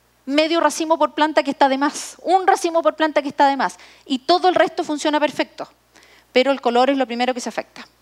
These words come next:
Eh, hay algunos antecedentes sobre las relaciones hoja-fruto. Eh, para las distintas variedades hay mucho que uno podría,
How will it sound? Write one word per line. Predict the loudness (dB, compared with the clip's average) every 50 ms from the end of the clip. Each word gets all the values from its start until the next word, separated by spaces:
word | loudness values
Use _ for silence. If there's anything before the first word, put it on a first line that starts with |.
| _ _ _ _ _ _ _ _ _ _ _ _ _ -20 -20 -20 -20 -20 -20 -20 -20 -20 -20 -20 -20 -20 -20 -20 -20 _ 2
Eh, | 4 4 6 6 4 4 4
hay | 4 4 4 4
algunos | 2 2 2 2 2 2
antecedentes | 2 2 -2 -4 -2 -2 -2 0 -2 -2 0
sobre | 2 2 2 4
las | 2 2 2
relaciones | 2 2 0 0 0 0 -2 0 0 2
hoja-fruto. | 0 0 0 -2 -6 -6 -6 -6 -2 0 0 0 0 -2 -6 -16 -20 -20 -20 -20 -20 -20 _ _
Eh, | -2 -2 0 0
para | 2 2 2 4
las | 2 2 0
distintas | -2 -4 -4 -4 -2 0 2 2
variedades | 2 2 4 4 4 6 6 4 2 0 -2 -4 -10 -18 -20 -20 -20 _ _ _ _ _
hay | 2 4 4 4 2 -2 -6 -12 _ _ _ _ _ _ _
mucho | -14 -10 -6 -4 0 2 2 2 2 0 -2 -4 -4 -4
que | -2 -2 -2
uno | 0 0 0 0 0
podría, | 2 2 2 2 2 4 4 4 4 4